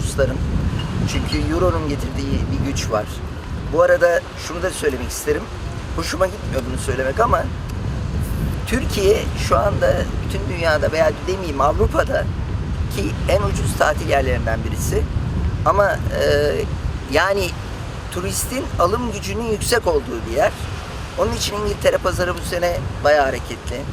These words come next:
İngiltere, İngilizler geliyor bu sene. Görüntü o. Yine last minute'lerle beraber de zaten göreceğiz, şey yapacağız ama şu andaki uçakta, şu anda zannediyorum günde beş charter falan iniyor. Yani bunlar büyük rakamlar. Bu, o iki yıllık sö-, dönemden sonra bizim için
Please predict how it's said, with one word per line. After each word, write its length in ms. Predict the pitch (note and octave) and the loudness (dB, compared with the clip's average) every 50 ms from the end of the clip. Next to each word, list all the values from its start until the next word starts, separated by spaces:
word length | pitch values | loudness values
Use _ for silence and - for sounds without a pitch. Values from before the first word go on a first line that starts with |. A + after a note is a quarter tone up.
| - - - C3+ D3+ | -8 -6 -6 -4 -4
İngiltere, 280 | D3 D3 - D#3 D3 - F#3 | -4 -4 -6 -6 -8 -6 -6
İngilizler 340 | G3+ G3 F#3+ - E3+ D#3 D3+ | -4 -4 0 2 2 2 4
geliyor 300 | C#3+ C#3+ C3+ C3+ C3 A#2 - | 2 0 0 0 -2 -2 -2
bu 60 | - | -4
sene. 220 | - - A2+ A2 A#2+ C#3 C3+ - - B2 A2+ | -2 -2 -4 -4 -4 -8 -8 -10 -12 -2 -2
Görüntü 320 | C#3 C3+ B2+ A#2+ - A2 | -2 0 0 -4 -4 0
o. 200 | G2+ G#2 A2 - - - - - - - - - - - E3 | 2 2 2 2 0 -4 -8 -8 -8 -8 -10 -8 -6 -4 0
Yine 160 | E3 D#3+ D3+ | 2 4 4
last 260 | D3+ D3 C#3+ - - | 4 2 2 0 -6
minute'lerle 480 | D3+ D3+ C3 - - C#3+ D3 C#3+ C#3 C#3 | -6 -6 -4 2 2 4 4 4 4 4
beraber 380 | C#3 C3 C3+ C3 C3+ B2+ - | 4 4 4 4 4 2 2
de 100 | B2 B2 | -2 -4
zaten 300 | A2 B2+ - - - A#2 B2 B2 | 0 0 -2 0 -2 -6 -6 -4
göreceğiz, 400 | C3 C3 B2 - B2 A#2 - - - | -4 -6 -4 -6 -8 -8 -8 -8 -4
şey 100 | - D3 | -4 -4
yapacağız 360 | C#3 - - - B2 A#2 - | -4 -4 -6 -8 -8 -4 -2
ama 160 | F3 E3 D3 | -2 -2 -2
şu 180 | B2+ - - F3 | -6 -2 0 2
andaki 480 | E3+ E3 D3+ C#3+ C#3 - - D3+ D3 C#3+ - - - - - - - - - | 2 2 0 -2 -4 -4 -4 -6 -6 -6 -6 -10 -12 -12 -12 -12 -12 -12 -6
uçakta, 300 | - - D3 - - D3+ | 0 0 0 2 2 -4
şu 180 | C#3+ - - F#3+ | -2 2 2 2
anda 160 | G3 G3 G3+ | 2 2 2
zannediyorum 440 | - F#3+ F#3+ G3 G3+ F#3+ G3 G3 G3 F#3+ | 2 2 2 2 -2 -2 -2 -2 -2 -4
günde 240 | G3+ F#3+ G3+ G3 G3 | -2 -2 -2 0 0
beş 220 | G3 F#3 - - | -2 -2 -2 0
charter 320 | - F#3 F3+ - - - B2+ | 0 0 0 2 0 -4 -2
falan 220 | - - - - G2 - F2 F2+ | -2 -2 -2 -2 -4 -4 -4 -4
iniyor. 180 | F2 A#2 A2 | -2 0 0
Yani 180 | A2+ A#2 B2+ B2+ - - | 0 0 -2 -2 -2 0
bunlar 180 | C#3+ C#3 C#3 | 0 0 0
büyük 160 | C3 - B2 - - | 0 -4 -4 -4 -4
rakamlar. 340 | - - A2 - - - - - - - - - - - - - - - - - - - - - - - D3+ | -2 0 0 -2 -2 -2 -4 -4 -4 -4 -4 -4 -4 -4 -6 -6 -6 -4 -2 -2 -2 -2 -2 -2 -2 0 0
Bu, 40 | D#3+ D#3 C#3+ C3 - D#3 | 0 0 0 -2 -2 -2
o 60 | D3+ | -2
iki 240 | D3 D#3 - - G3 | -2 -2 -2 2 4
yıllık 240 | F#3+ F3 F3 E3+ C#3+ | 4 4 2 0 -2
sö-, 280 | - - E3+ C#3+ D3 | -2 -2 0 2 4
dönemden 420 | D#3 D3+ D#3 E3 E3+ E3+ F#3+ G3 F#3+ | 4 4 4 4 2 2 2 2 2
sonra 180 | - - E3 - D3+ | 2 0 0 0 0
bizim 200 | - - F3 E3+ | -2 -4 -4 -4
için 200 | F3 F3 - F3 | -4 -4 -4 -4